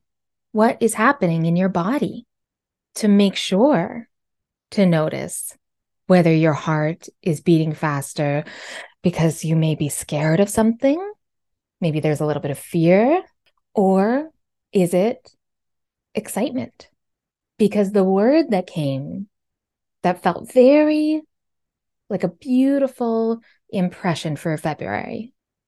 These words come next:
was vitality. What is vital? There's nothing more physically vital to our bodies than our beating heart.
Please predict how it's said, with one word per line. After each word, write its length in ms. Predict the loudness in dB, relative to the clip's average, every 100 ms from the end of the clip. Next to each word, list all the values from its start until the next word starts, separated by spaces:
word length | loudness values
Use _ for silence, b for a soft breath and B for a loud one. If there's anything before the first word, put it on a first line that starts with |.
| _
was 260 | 0 0 0
vitality. 840 | -6 -8 -8 -4 0 2 0 -4 _ -20 _ _ _ _ _
What 420 | -2 2 4 4 2
is 180 | 0
vital? 800 | -2 -8 0 4 4 4 -4 -20 _ _ _ _ _ _ _ 2
There's 220 | 2 4
nothing 360 | 2 2 0
more 300 | 0 -2 -4
physically 540 | -4 -2 0 0 -2 -8
vital 460 | -6 -6 -4 -4 -4 _
to 120 | -2 0
our 100 | 0
bodies 540 | -2 -4 -4 -6 -2
than 160 | 0 0
our 120 | -2
beating 360 | -2 -2 -2
heart. 340 | -8 -4 -4